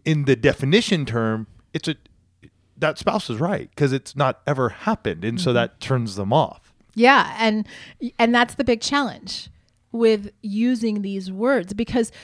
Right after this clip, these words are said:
Speaker 2: literally when you, when you use an always, a statement, "You always" or "You never," I, I just want you to imagine literally, like, tossing a grenade into the middle of your conversation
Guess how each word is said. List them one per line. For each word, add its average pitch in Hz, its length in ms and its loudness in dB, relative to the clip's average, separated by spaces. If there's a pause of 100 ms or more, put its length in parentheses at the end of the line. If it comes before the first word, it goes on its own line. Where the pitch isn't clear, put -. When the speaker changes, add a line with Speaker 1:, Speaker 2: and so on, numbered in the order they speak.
(300)
Speaker 2:
literally 285 540 0
when 247 180 2
you, 247 160 0
when 240 160 2
you 240 140 0
use 254 340 0
an 220 140 -4
always, 220 720 -2
a 208 160 0
statement, 208 380 0
"You 208 120 0
always" 190 480 0
or 214 100 2
"You 196 200 2
never," 190 480 0 (300)
I, 247 280 2
I 240 40 -2
just 269 220 -2
want 415 180 -2
you 330 60 2
to 262 80 6
imagine 202 680 2
literally, 247 320 0
like, 247 200 0
tossing 226 420 -4
a 226 40 0
grenade 196 640 0
into 220 240 0
the 262 80 -2
middle 226 240 0
of 214 120 -6
your 202 100 -2
conversation 190 920 -4